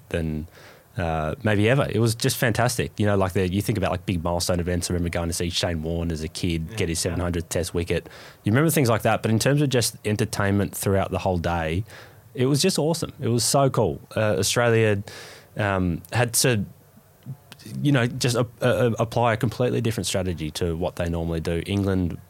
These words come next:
Speaker 1: were, you know, they're, they're nuts. They, they bat
Speaker 2: <laughs>
Speaker 1: like absolute maniacs sometimes, but, um, gee, it makes for entertaining cricket, and I think both teams kinda walk away thinking
Speaker 2: Yeah.
Speaker 1: that they had a good day.
Speaker 2: Yep. Um, it was certainly cricket like we've never watched the Australian Test team play,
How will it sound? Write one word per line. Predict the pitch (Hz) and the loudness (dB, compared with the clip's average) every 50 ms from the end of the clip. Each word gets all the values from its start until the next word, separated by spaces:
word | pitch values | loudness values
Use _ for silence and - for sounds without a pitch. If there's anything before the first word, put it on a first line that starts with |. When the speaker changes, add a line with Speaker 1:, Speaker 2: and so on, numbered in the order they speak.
| - 95 | -10 -6
Speaker 1:
were, | 95 90 85 85 82 82 80 - - - - - - - - | -4 -2 -2 0 -2 -2 -4 -6 -10 -18 -20 -20 -20 -8 -4
you | 110 107 | -2 -2
know, | 101 80 95 - - | -2 -2 -4 -4 -2
they're, | 110 104 104 104 - - - | 0 2 2 0 -2 -2 0
they're | 131 120 | 2 4
nuts. | 120 127 160 196 - - - - | 4 6 4 4 2 0 -4 -4
They, | 139 113 113 117 120 117 113 - - | -2 0 2 2 2 0 -2 -4 0
they | - 135 131 135 127 | 2 4 4 4 6
bat | 113 135 135 135 - 127 | 6 4 2 2 2 2
Speaker 2:
<laughs> | |
Speaker 1:
like | 127 117 117 113 117 - | 2 2 2 0 -2 -2
absolute | - 117 117 - - - 113 92 | -4 -4 -2 -2 0 0 2 2
maniacs | 95 95 98 104 107 98 - - - - | 2 2 2 2 0 0 -2 -2 -2 -2
sometimes, | 92 85 - 90 85 80 80 80 - | -2 -2 -2 -2 -2 -2 -4 -4 -4
but, | - 92 85 - - - - - - - - - - - | -2 -2 -2 -2 -4 -10 -20 -20 -18 -18 -20 -20 -8 -4
um, | 104 95 90 87 85 85 82 82 - - - | -2 0 0 2 0 0 0 -2 -4 -6 -4
gee, | - 117 | -2 0
it | 95 90 | 0 2
makes | 95 90 90 | 0 0 0
for | - 95 | -2 -2
entertaining | 87 - - - 87 85 80 78 | -2 -4 -4 -4 -2 -2 -2 -2
cricket, | - 104 113 110 92 85 | -2 -2 -2 -2 -2 -2
and | 85 87 90 87 85 85 87 - - | 0 0 0 0 0 -2 -4 -6 -6
I | 95 | -4
think | - 135 139 | -4 -4 -2
both | - 90 101 110 - | -2 -2 -2 0 0
teams | - 104 90 90 - | -2 -2 -2 -2 -2
kinda | - 98 85 | -4 -4 -2
walk | 82 87 87 85 - | -2 -2 -4 -4 -4
away | 90 87 82 85 | -4 -4 -4 -4
thinking | 85 - 90 - - 87 82 80 80 - - - - | -4 -6 -8 -6 -6 -6 -6 -6 -8 -10 -14 -18 -16
Speaker 2:
Yeah. | - 117 - | -14 -8 -6
Speaker 1:
that | - 92 | -6 -4
they | - 92 90 | -2 -2 -2
had | 85 90 | -2 -2
a | 85 | -2
good | 85 87 82 | -2 -2 -2
day. | 87 90 92 - - - - - _ - | -2 -2 -4 -4 -6 -10 -16 -20 _ -6
Speaker 2:
Yep. | 120 127 - - - _ _ _ - | -4 -4 -4 -4 -8 _ _ _ -4
Um, | 123 123 123 120 104 | -2 -2 0 -2 -2
it | 101 | -2
was | 120 117 - | -2 -2 -2
certainly | - 165 123 160 | -2 -2 -2 -2
cricket | - - 127 120 101 | -2 -2 -2 -2 0
like | 117 120 - | -2 0 2
we've | 123 127 143 139 | 2 2 2 2
never | 143 135 120 113 | 0 0 0 0
watched | 101 104 107 - - - - | 0 -2 -2 -4 -6 -6 -4
the | 110 104 | -2 -2
Australian | 98 - - - 104 101 98 | -2 -2 -2 -2 -2 -2 -2
Test | - 107 104 - - | -4 -4 -6 -4 -2
team | 117 107 98 | -2 -2 -2
play, | - - 95 90 95 101 | 0 0 0 0 0 -2